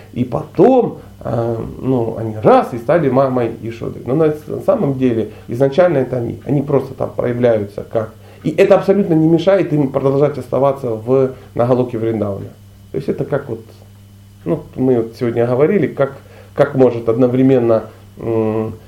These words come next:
Ма-, э, Хануман, Хануман, который, э, в Кришна-лиле был, э, Пхишмой, и он быть Пхишмой, воевать, э, с Кришной, и при этом быть на флаге, и ещё, э, э, ну, Арджуны, да?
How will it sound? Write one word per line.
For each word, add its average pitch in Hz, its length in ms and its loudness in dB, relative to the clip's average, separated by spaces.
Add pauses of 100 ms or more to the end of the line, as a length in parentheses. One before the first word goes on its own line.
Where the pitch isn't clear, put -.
(120)
Ма-, 127 200 2
э, 110 280 2
Хануман, 175 540 4 (440)
Хануман, 117 520 0
который, 120 600 2 (280)
э, 110 340 2
в - 80 -12
Кришна-лиле 127 680 2
был, 113 520 2 (100)
э, 107 220 -2
Пхишмой, 226 500 -2 (760)
и - 160 -8
он 131 160 4
быть 120 220 -2
Пхишмой, 202 480 2
воевать, 120 540 2 (180)
э, 110 300 -6
с - 60 -16
Кришной, 208 440 0
и - 20 4
при 131 180 0
этом 151 240 2
быть 170 200 -2
на 139 100 6
флаге, 104 560 0 (160)
и 104 60 -8
ещё, 151 480 0 (420)
э, 104 600 -2 (540)
э, 107 300 -8 (100)
ну, 120 320 -6
Арджуны, 120 400 2
да? 156 280 0